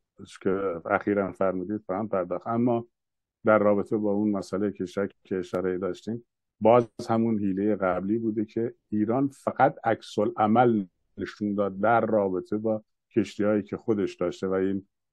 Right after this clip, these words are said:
کشورهای آمریکا وادار می‌کرد که در ونزوئلا و جاهای دیگه توقیف بشن، معطل بشن. این فقط عکس العمل بود و این درست همون سیاست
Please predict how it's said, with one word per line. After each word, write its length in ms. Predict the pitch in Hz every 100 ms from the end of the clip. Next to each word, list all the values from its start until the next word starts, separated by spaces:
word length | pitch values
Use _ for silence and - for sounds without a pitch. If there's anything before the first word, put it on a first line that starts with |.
| -
کشورهای 400 | 90 92 92 104
آمریکا 480 | 101 92 90 101 101
وادار 320 | 92 92 98
می‌کرد 400 | 98 92 98 95
که 120 | 92
در 180 | 92 90
ونزوئلا 580 | 90 87 87 90 90 92
و 100 | 90
جاهای 440 | 90 87 90 90
دیگه 400 | 90 87 92 92 - _ _ _ 104 -
توقیف 480 | 101 95 104 110 -
بشن، 280 | 101 - 104
معطل 540 | 98 90 85 - 101
بشن. 300 | 95 - 104 -
این 120 | 135
فقط 460 | 135 - - 143 160
عکس 300 | 120 107 -
العمل 500 | 110 131 107 117 113
بود 220 | 82 78 - _ _ _
و 100 | 127 180
این 220 | 185 151
درست 440 | 156 202 196 -
همون 240 | 165 175 160
سیاست 580 | - 123 113 139 139